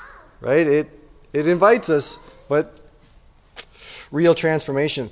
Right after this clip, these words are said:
Here, here's, let me just summarize what Paul's concerned about with the Corinthian church. He's concerned that, his question is, are the Corinthian,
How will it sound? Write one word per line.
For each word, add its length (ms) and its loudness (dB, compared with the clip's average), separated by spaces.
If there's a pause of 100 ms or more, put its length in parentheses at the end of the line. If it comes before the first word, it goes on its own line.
Here, 160 2
here's, 400 0
let 140 4
me 80 2
just 140 2
summarize 340 2
what 260 2
Paul's 400 4
concerned 640 -2 (100)
about 600 2 (360)
with 200 4
the 80 2
Corinthian 360 -2
church. 380 -2 (280)
He's 280 2
concerned 460 2
that, 240 2
his 440 0
question 280 2
is, 80 0
are 140 4
the 80 4
Corinthian, 600 0